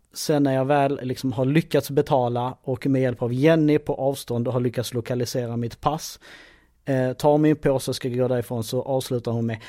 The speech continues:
"Ja, och som jag sa tidigare, du får inte lov att ha hund här inne", eh, säger hon då tydligt. Och jag försöker förklara ännu en gång. För du, jag har sagt det nu flera gånger, det här är en ledarhund och vi får lov att vara på apotek.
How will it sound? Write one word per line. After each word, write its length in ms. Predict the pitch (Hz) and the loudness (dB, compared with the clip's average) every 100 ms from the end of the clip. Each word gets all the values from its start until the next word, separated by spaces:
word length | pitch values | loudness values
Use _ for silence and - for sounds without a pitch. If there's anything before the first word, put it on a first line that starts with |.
| - | 4
"Ja, 320 | 170 151 - - | 6 6 4 2
och 120 | 185 | 4
som 160 | 202 | 8
jag 140 | 160 147 | 6 6
sa 220 | 160 135 | 4 2
tidigare, 400 | - 156 131 117 - | 2 4 4 -2 -2
du 140 | 151 | 0
får 140 | 151 160 | 2 2
inte 140 | 156 | 4
lov 260 | 151 139 127 | 4 4 2
att 80 | |
ha 120 | 135 123 | 2 4
hund 240 | 147 113 | 4 4
här 200 | 139 139 | 2 4
inne", 280 | 147 123 110 _ _ - - _ | 4 4 -4 _ _ -20 -20 _
eh, 280 | 143 131 127 | -2 -2 -2
säger 320 | - 139 120 | -2 0 2
hon 200 | 113 110 | 2 0
då 140 | 107 | -2
tydligt. 440 | 107 147 151 110 107 | -2 0 0 0 0
Och 60 | |
jag 140 | 139 165 | 0 2
försöker 380 | 185 202 190 190 | 2 2 0 0
förklara 420 | 233 180 139 139 | 2 4 4 2
ännu 340 | 151 139 139 | 2 4 4
en 140 | 131 117 | 2 2
gång. 340 | 117 190 180 - - - | 0 -2 -8 -16 -18 -2
För 60 | |
du, 240 | 147 151 156 _ | 6 6 4 _
jag 140 | 165 | 0
har 120 | 156 170 | 2 4
sagt 300 | 190 185 - | 2 0 2
det 100 | 151 | 2
nu 260 | 113 113 | 4 0
flera 260 | - 135 117 | -4 -4 -4
gånger, 340 | 117 107 98 - | -4 -6 -8 -10
det 120 | 123 | -6
här 140 | 151 | -2
är 60 | 156 | 0
en 80 | 156 | 2
ledarhund 540 | 151 143 127 139 139 | 2 2 2 2 2
och 240 | - 123 - | -2 -10 -4
vi 140 | 117 | -6
får 260 | - 143 123 | -2 0 2
lov 480 | 117 143 131 120 123 | 4 6 6 4 -2
att 180 | 123 110 | -10 -6
vara 420 | 120 120 104 101 | -4 -4 -4 -8
på 160 | 104 120 | -6 -6
apotek. 540 | 110 131 185 107 - | -6 0 0 0 -10